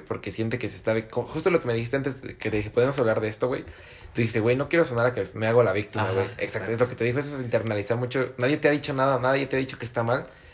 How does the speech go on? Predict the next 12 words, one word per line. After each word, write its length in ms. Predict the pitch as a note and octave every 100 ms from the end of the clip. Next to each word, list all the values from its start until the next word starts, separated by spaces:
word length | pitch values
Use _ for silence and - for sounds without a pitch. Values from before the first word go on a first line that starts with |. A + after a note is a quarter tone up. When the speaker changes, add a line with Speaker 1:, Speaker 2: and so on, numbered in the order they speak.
| - -
Speaker 1:
mas, 220 | G#2+ G#2+
sin 100 | A2
embargo, 280 | G#2+ A2 B2
tú 140 | C3
crees 280 | B2+ C3 C3
que 120 | -
sí, 160 | B2 D3+
güey. 180 | F3 - - - - - - G#2
Speaker 2:
Pues 160 | G2
es 140 | G2 G2
la 100 | A2
ansiedad, 320 | G#2+ G#2+ G2+